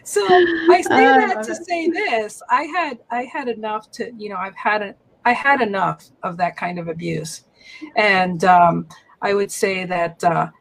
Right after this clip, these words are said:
Speaker 1: having, you know, pride in what I did and having a sixth gra-, grade teacher tell me that because you're Puerto Rican, you're not gonna be anything and things like this. And just because it, it was just the way it was, I pretty much,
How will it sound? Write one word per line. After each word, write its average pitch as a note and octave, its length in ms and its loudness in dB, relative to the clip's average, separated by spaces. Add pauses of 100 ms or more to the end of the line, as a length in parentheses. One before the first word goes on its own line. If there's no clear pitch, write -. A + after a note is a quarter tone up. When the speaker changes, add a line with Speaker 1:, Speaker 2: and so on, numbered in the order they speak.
(480)
Speaker 1:
having, G#3 580 0
you A#3 120 4
know, F#3 160 0
pride G3+ 500 2
in F#3+ 160 -6
what F#3 140 0
I F3+ 160 4
did F#3 460 -2
and E3+ 280 -8
having F3+ 260 -2
a E3+ 40 -8
sixth - 360 -6
gra-, - 340 -8 (120)
grade F#3 300 -4
teacher F#3+ 400 -2
tell F3+ 240 4
me F3 160 0
that F3 280 2
because E3+ 280 -4
you're E3+ 100 0
Puerto D#3+ 280 0
Rican, D#3+ 340 -2
you're D3+ 80 -2
not D#3 180 -6
gonna D3+ 180 -8
be D3+ 200 -6
anything D#3 500 -4
and D#3 120 -4
things G3 240 -2
like E3+ 220 -2
this. E3 340 0 (460)
And G#3 140 0
just A3 360 4
because F3 640 0
it, G3+ 300 -8
it G3+ 140 -6
was F3+ 200 -10
just A3 320 4
the F#3 80 -6
way E3+ 160 -2
it D#3+ 100 -2
was, F3 480 0 (420)
I G#3 200 2
pretty C4+ 260 -2
much, G#3+ 320 0